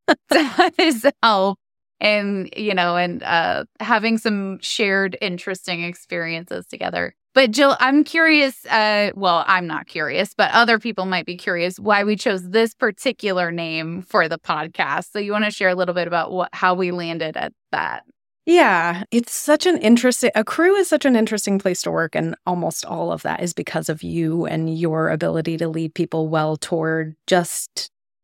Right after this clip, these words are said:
Speaker 2: truth and, and just, like, reality. Like, reality is our friend. What are we gonna do about it is such a great approach. But, uh, we toyed around with some ideas around, you know,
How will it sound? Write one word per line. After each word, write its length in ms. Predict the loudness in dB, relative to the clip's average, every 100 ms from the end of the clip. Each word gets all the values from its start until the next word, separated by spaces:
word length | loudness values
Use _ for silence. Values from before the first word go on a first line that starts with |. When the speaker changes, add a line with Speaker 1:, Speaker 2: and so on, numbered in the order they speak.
| _
Speaker 2:
truth 500 | -10 -6 -6 -8 -8
and, 380 | -2 0 0 -4
and 360 | -2 -2 -2 -2
just, 280 | -4 -2 -4
like, 180 | -4
reality. 720 | -4 -4 -2 -2 -2 -2 0 0
Like, 220 | -2 -4
reality 480 | -6 -4 -4 -4 -4
is 120 | -4
our 120 | -4
friend. 480 | 2 4 6 4 2 -10 _ _ _ _ _ _ _ _
What 280 | -2 2 2
are 80 | 2
we 140 | -2
gonna 240 | -4 -6 -4
do 180 | -4
about 300 | 0 0 2
it 120 | 0 0
is 120 | -2
such 180 | -4 -4
a 60 |
great 240 | -6 -6 -4
approach. 400 | -2 -2 -2 0
But, 180 | 0 0 _ _ 0
uh, 180 | 2 4
we 140 | 4 4
toyed 240 | 6 8
around 340 | 8 8 6
with 120 | 4 4
some 220 | 2 4
ideas 480 | 4 2 2 2 0
around, 500 | 0 -2 -2 -4 -4
you 140 | -4
know, 180 | -2